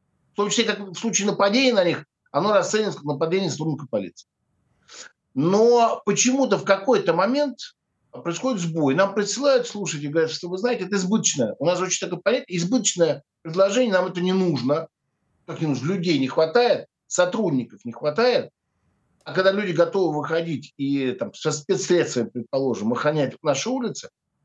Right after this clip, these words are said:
им говорят: «Нам не нужно». Я начинаю разбираться. Мне говорят: Слушай, понимаешь,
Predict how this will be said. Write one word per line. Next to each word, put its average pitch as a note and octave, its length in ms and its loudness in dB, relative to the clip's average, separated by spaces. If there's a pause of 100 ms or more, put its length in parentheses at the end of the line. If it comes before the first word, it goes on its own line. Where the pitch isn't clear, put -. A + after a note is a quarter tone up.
(1000)
им E3 100 -4
говорят: F3+ 180 4
«Нам A#3+ 160 6
не A#3+ 80 6
нужно». D3+ 400 2 (1500)
Я G#3 220 4
начинаю C4 320 4
разбираться. G3 680 2
Мне C#3+ 100 -4
говорят: D#3 180 -4
Слушай, D3+ 340 -4
понимаешь, A#3+ 480 0